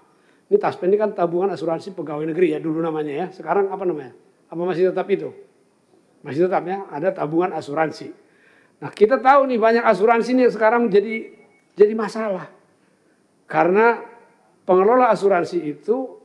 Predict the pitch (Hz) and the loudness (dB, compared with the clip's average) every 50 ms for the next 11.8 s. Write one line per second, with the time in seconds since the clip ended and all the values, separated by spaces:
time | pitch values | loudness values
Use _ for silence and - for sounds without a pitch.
0 | _ _ _ _ _ _ - 180 190 208 214 208 202 202 208 208 202 196 190 180 | _ _ _ _ _ _ -6 0 4 4 6 6 4 4 4 4 4 4 2 2
1 | 170 170 170 165 160 147 139 139 151 185 214 254 277 277 - - _ _ _ _ | 2 0 0 0 -2 -4 -4 -2 0 2 2 2 0 -4 -10 -16 _ _ _ _
2 | _ _ _ _ _ _ _ - 143 139 170 196 226 220 - 170 - - - - | _ _ _ _ _ _ _ -12 -4 0 0 0 0 0 -8 -16 -20 -20 -8 -2
3 | 220 214 214 214 190 160 196 170 165 156 - - 147 - - 123 120 110 110 107 | 0 2 2 2 0 -4 -6 -6 -8 -8 -6 -8 -8 -8 -8 -12 -14 -14 -14 -16
4 | 104 92 - - - - _ _ _ _ - _ _ - - _ _ _ _ 156 | -18 -20 -20 -20 -20 -20 _ _ _ _ -20 _ _ -20 -20 _ _ _ _ -8
5 | 156 - - - 214 208 165 151 147 151 180 185 202 196 165 156 165 156 135 151 | -8 -8 -4 -2 -2 -2 0 -2 -2 -2 -2 -4 -4 -6 -6 -6 -6 -6 -6 -8
6 | 143 143 165 165 151 170 156 156 185 180 170 156 147 147 147 143 131 131 131 - | -10 -8 -8 -6 -6 -6 -2 4 4 4 4 4 -2 -2 -2 -4 -4 -4 -10 -12
7 | - 127 127 117 - - _ _ _ _ _ _ _ _ _ _ _ - 170 175 | -12 -14 -16 -16 -18 -20 _ _ _ _ _ _ _ _ _ _ _ -4 -2 0
8 | 165 175 190 226 233 226 226 214 196 196 226 226 220 214 208 208 226 226 214 208 | 2 2 4 4 2 2 2 2 2 2 4 2 2 2 2 2 2 2 2 2
9 | 190 185 175 185 170 175 165 165 170 160 - 160 151 151 170 202 214 185 175 175 | 2 2 2 0 0 -2 0 -2 -2 -2 -2 -4 -2 0 2 0 2 2 2 2
10 | 175 170 170 165 160 165 156 156 151 - - 208 202 190 190 208 220 196 196 185 | 2 0 0 -4 -4 -4 -4 -6 -4 -2 0 0 0 0 0 0 0 2 2 2
11 | 190 208 196 185 202 175 180 - - 185 185 185 226 226 180 | 2 2 2 0 0 -2 -2 -2 -2 -4 -4 -2 -4 -6 -6